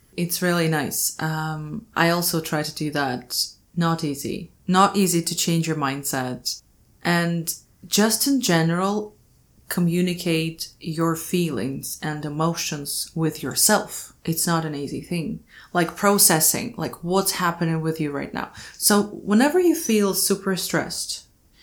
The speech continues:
or very bad, what I lately try to do is I just stop and I try to process the emotions that I have now. What's happening? Is this anxiety? Is this stress?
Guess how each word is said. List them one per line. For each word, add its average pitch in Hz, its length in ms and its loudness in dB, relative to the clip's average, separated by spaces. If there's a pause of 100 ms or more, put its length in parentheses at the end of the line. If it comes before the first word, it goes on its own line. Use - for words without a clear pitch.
(360)
or 170 680 2 (220)
very 170 280 4
bad, 147 520 -2
what 180 420 2
I 165 420 0
lately 160 460 0
try 147 220 -4
to 139 140 -12
do 147 220 -4
is - 500 -4 (480)
I 160 120 -4
just 165 180 -2
stop 185 540 0 (400)
and 160 160 -2
I 151 100 0
try 175 320 0
to 180 100 0
process 160 800 0 (120)
the 175 160 2
emotions 160 680 -2
that 143 120 -4
I 131 60 -2
have 151 420 -6
now. - 320 -12 (480)
What's 214 300 4
happening? 170 760 -2 (340)
Is - 160 -4
this 170 220 4
anxiety? 180 840 0
Is 156 220 -2
this 165 240 4
stress? 185 640 0